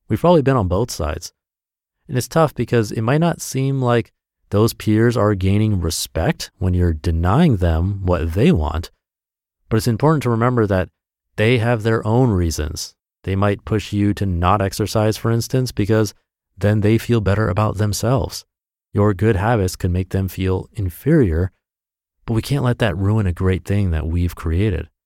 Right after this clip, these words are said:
And like Carl mentioned, they start to figure it out after a while if you stick to your values. They'll then know not to ask you to compromise those values. But that first time, and really early, early, it can be tough to say no to a friend or a loved one.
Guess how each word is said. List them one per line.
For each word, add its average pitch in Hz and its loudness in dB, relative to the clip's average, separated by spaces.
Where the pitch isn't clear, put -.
And 95 -6
like 98 2
Carl 110 2
mentioned, 95 -2
they - -2
start - -2
to 190 -4
figure 175 2
it 143 0
out 156 0
after 113 -4
a 90 -2
while 90 -4
if - -2
you 92 -2
stick 92 -6
to - -6
your 85 -2
values. 98 -4
They'll 92 0
then 110 2
know 110 2
not 117 -2
to - -2
ask 85 -6
you 82 -2
to 92 -8
compromise 85 0
those 80 -2
values. 76 -4
But - -2
that 104 0
first 147 0
time, 117 -2
and 117 -6
really 135 -2
early, 143 2
early, 120 2
it 107 -4
can 131 -2
be 127 -2
tough - -4
to 113 -4
say 113 -2
no 117 2
to 113 -4
a 92 -2
friend 107 -2
or 92 0
a 92 0
loved 107 0
one. 80 -2